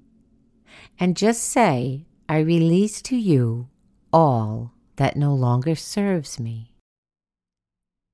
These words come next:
And thank the earth for all that she has given you. Then imagine divine white light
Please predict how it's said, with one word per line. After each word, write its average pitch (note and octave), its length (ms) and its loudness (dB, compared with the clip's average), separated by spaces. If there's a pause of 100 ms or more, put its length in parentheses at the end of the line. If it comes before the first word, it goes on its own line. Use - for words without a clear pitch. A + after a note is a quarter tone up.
(1800)
And F3 260 0
thank G3 400 0
the - 240 -4
earth A#2 580 -8 (680)
for - 360 -6
all D#3+ 460 2
that G3+ 260 -2
she C#3 360 -6
has D#3 280 -6
given A#2 440 -4
you. A#2 260 -8 (3500)
Then F3+ 140 4
imagine F3+ 720 4
divine D#3 520 0
white G3 320 0
light C#3 440 -2